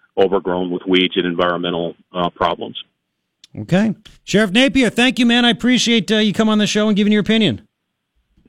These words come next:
Speaker 1: I will always come on, man. You guys, uh, deserve to hear from me.
Speaker 2: Thank you very much. Have a good day, sir.
Speaker 1: Thank you.
Speaker 2: Take care.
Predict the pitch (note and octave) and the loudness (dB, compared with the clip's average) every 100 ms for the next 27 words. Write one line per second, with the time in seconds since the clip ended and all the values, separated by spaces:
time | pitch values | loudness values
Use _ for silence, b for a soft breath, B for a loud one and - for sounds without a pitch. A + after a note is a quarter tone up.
0 | - G#2+ G#2+ G#2+ G#2+ A#2+ - B2+ A#2 A2 | -4 0 2 2 0 -2 -2 -2 0 -2
1 | G2+ G#2 G#2+ A2 G#2+ G#2 A2+ G2+ G2 G2+ | -2 -2 0 0 0 0 -2 0 -2 -2
2 | G2 G#2+ - A#2 - C#3 F#2 - _ E3 | 0 0 0 0 0 -4 -6 -14 _ 0
3 | E3 D#3+ F3+ F3+ F#3 - G3+ A3 A3 A#3 | 0 0 0 2 0 0 0 2 2 2
4 | - F#3+ A#2 _ _ _ _ _ _ _ | 0 -2 -4 _ _ _ _ _ _ _
5 | _ _ - G#3+ - F#3 - D#3+ E3 B2 | _ _ -2 -2 -2 -4 -2 -2 0 -2